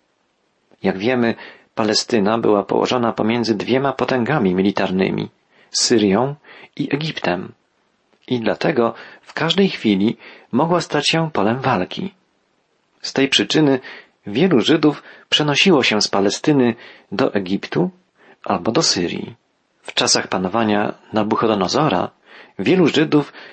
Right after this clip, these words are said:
dobrowolnie przekroczyło granicę z Egiptem. Egipski król Psamentych w roku sześćset pięćdziesiątym przed Chrystusem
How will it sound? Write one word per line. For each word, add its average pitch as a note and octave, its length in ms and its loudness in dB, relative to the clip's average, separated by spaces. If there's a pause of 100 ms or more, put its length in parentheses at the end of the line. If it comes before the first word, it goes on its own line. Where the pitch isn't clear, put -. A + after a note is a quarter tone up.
(120)
dobrowolnie C#3+ 600 2
przekroczyło C3 540 2
granicę G#2 500 0
z - 140 -2
Egiptem. A2 600 -6 (760)
Egipski G2 500 -4
król C3+ 380 4 (360)
Psamentych A2+ 840 0 (300)
w F#2 120 -4
roku A2 400 2
sześćset - 540 0
pięćdziesiątym G#2+ 640 0
przed - 260 -2
Chrystusem A2 680 -2